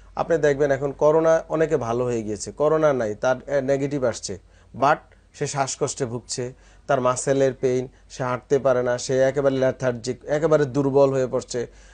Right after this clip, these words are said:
অথবা তার শারীরিক বিভিন্ন আর্থ্রাইটিস ডেভেলপ করেছে। তো করোনা থেকে, due to করোনা সে ইমপ্রুভ হলেও লাভ নেই,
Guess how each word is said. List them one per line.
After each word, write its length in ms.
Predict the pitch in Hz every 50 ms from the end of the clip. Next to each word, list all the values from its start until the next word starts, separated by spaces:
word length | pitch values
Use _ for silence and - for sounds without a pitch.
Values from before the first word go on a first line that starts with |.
| - - -
অথবা 320 | - 131 - 147 143 143
তার 320 | 139 147 139 135 131 127 123
শারীরিক 480 | - - 135 131 135 139 143 139 131
বিভিন্ন 300 | 127 139 131 139 139 135
আর্থ্রাইটিস 500 | 131 131 - - 143 139 135 135 131 120
ডেভেলপ 300 | 110 131 113 127 131 120 -
করেছে। 340 | - 131 120 117 - - 110 - _ - - - - _ _
তো 260 | - 131 131 135 - - _
করোনা 440 | - 147 151 151 160 165 175 190 202
থেকে, 280 | 190 185 170 202 202
due 340 | 165 135 139 139 139 135 -
to 60 | 170
করোনা 460 | 165 170 147 139 151 151 160 170 185 175
সে 180 | - - 156
ইমপ্রুভ 520 | 156 147 143 147 147 135 - 196 226 190 180
হলেও 500 | 185 180 185 180 180 175 180 170 156 151
লাভ 300 | - 123 120 113 98 95
নেই, 180 | 107 98 92 90